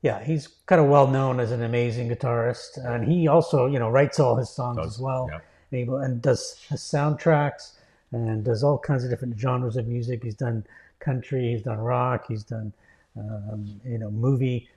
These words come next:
Speaker 1: uh, soundtracks, as I mentioned.
Speaker 2: A little Markham thing. So Sultans of Swing, which is interesting because there's a gentleman, I forget his name, but he's a, his band's name co-, Sultans of Swing,
Speaker 1: Oh.
Speaker 2: and he started this project with indigenous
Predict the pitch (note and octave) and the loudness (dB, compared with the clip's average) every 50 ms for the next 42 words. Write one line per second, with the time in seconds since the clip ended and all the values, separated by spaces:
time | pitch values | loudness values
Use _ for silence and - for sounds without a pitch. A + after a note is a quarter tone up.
0 | _ _ B2 A2 - - C#3 A#2+ A#2+ A2 - B2+ A#2+ A#2+ A2+ - - A2 A#2+ A#2 | _ _ -14 -12 -10 -8 -8 -8 -8 -8 -8 -8 -8 -8 -8 -10 -10 -8 -8 -6
1 | A#2 A#2 A#2 A2+ - - A#2 A2+ G#2 G2 - - - - - _ - F#2+ G2+ A2 | -6 -6 -8 -8 -8 -10 -12 -12 -12 -16 -20 -20 -20 -20 -20 _ -10 -6 -2 0
2 | A#2+ A#2+ A2 G#2+ A2 B2 B2+ - A2+ F2+ - D2+ D2 E2 - - - - G2+ F#2+ | 0 2 2 4 4 2 2 0 -4 -6 -6 -8 -8 -8 -10 -8 -4 -4 -4 0
3 | - - D3 E3 D#3 C3 A#2+ A#2 - - D3 B2+ G2 F2 - - A#2 C3 - - | 2 4 4 4 2 0 -4 -6 -4 0 2 2 2 0 -2 -2 -4 -4 -2 -4
4 | G2 - D2+ D2+ E2+ E2+ F#2 F2 F#2+ G2+ F#2+ F2+ G2 G2 F#2+ F#2+ F#2 F#2 F2 - | -8 -8 -8 -10 -8 -8 -8 -6 -4 -4 -4 -2 0 2 4 4 2 2 -2 -4
5 | - - _ _ _ _ _ - A#2+ A#2 G2+ G2 E2+ E2 - G#2+ A#2 A2 F2+ F#2 | -10 -18 _ _ _ _ _ 2 2 4 4 2 0 -2 -2 -2 -2 -2 -2 -2
6 | E2+ C#2+ D2 E2 - - _ _ - F2+ F2+ F#2+ G#2 G#2 G2 F#2+ F2+ F2+ F2 E2+ | -6 -6 -6 -8 -12 -16 _ _ -8 -8 -6 -8 -8 -6 -4 -2 0 0 0 -2
7 | E2+ E2 - - - _ _ C#2+ E2 E2 E2 E2+ G2 G#2 A2+ G#2+ G2+ A2 G#2+ G2+ | -4 -6 -8 -14 -20 _ _ -20 -18 -12 -4 0 0 2 2 0 0 0 -2 -2
8 | - - G#2+ G2+ - - G#2 G#2 G2 F#2 F2+ D#2+ - - D#2 D#2+ G#2 C#3 C3 _ | -2 -6 -8 -6 -4 -4 -4 -4 -4 -6 -8 -8 -6 -6 -6 -6 -6 -8 -10 _
9 | - C#3+ G3 A3 - F#2+ - - A#2 A#2 A2 G#2+ - - - - B2 A#2+ - - | -10 -8 -6 -4 -4 -4 0 2 2 2 2 0 -6 -10 -2 2 2 2 2 2
10 | E2+ D#2+ F2 - - - _ _ _ _ _ _ - F#2+ F#2+ - - G2+ G2+ F#2 | 0 -4 -4 -6 -10 -16 _ _ _ _ _ _ -6 -6 -4 -4 -6 -8 -8 -6
11 | G#2 A2+ G#2+ G#2 G#2+ G#2 G2+ G2 - - - - - | -6 -6 -6 -4 -4 -4 -4 -6 -6 -10 -14 -18 -20